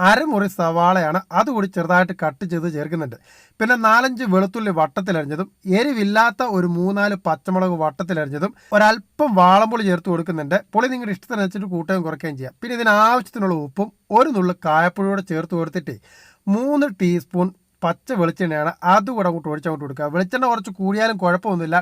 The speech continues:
ടേസ്റ്റ് തന്നെ ആയിരിക്കും. എന്നിട്ട് ഇതിനെ ഉണ്ടല്ലോ നന്നായിട്ട് അങ്ങോട്ട് ഞെരടി അങ്ങോട്ട് ഇളക്കിയെടുത്ത് കഴിയുമ്പോഴത്തേക്കിനും എന്താ ഇങ്ങനെ അങ്ങോട്ട് കിട്ടും. ഇനിയാണ് നമ്മുടെ അംഗം അങ്ങോട്ട് തുടങ്ങാനായിട്ട് പോകുന്നത്. അതിനായിട്ടുണ്ടല്ലോ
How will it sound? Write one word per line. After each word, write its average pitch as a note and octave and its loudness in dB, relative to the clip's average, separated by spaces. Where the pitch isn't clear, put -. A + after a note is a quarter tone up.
ടേസ്റ്റ് D#3 -6
തന്നെ F3 -2
ആയിരിക്കും. C#3+ -4
എന്നിട്ട് C4+ -2
ഇതിനെ G#3 2
ഉണ്ടല്ലോ D#3 0
നന്നായിട്ട് G#3+ 0
അങ്ങോട്ട് F3+ -4
ഞെരടി F3+ 0
അങ്ങോട്ട് F3 -2
ഇളക്കിയെടുത്ത് E3+ -4
കഴിയുമ്പോഴത്തേക്കിനും D3+ -6
എന്താ D3 -4
ഇങ്ങനെ G3 -2
അങ്ങോട്ട് C#3+ -6
കിട്ടും. C3+ -10
ഇനിയാണ് A3+ 4
നമ്മുടെ F#3+ 2
അംഗം G3+ -2
അങ്ങോട്ട് F#3 -2
തുടങ്ങാനായിട്ട് E3+ -2
പോകുന്നത്. B2+ -10
അതിനായിട്ടുണ്ടല്ലോ G#3 2